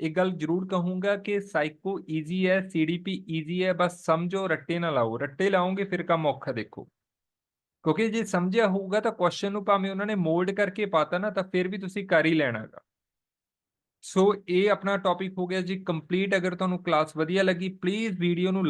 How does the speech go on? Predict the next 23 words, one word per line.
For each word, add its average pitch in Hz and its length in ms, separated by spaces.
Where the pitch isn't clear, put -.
ਲਾਈਕ 165 320
ਜ਼ਰੂਰ 185 260
ਕਰ 185 200
ਦਿਓ 190 220
ਤੇ 196 180
ਇਹਨੂੰ 180 160
ਸ਼ੇਅਰ 185 360
ਵੱਧ 165 180
ਤੋਂ 185 140
ਵੱਧ 180 140
ਕਰ 170 220
ਦਿਓ 170 180
ਜੀ, 190 160
ਕਿਉਂਕਿ 160 420
free 180 300
of 190 80
cost 175 480
videos 175 360
ਨੇ 190 120
ਤੇ 190 160
ਸਭ 175 220
ਤੱਕ 190 220
ਪਹੁੰਚਾਓ। 175 680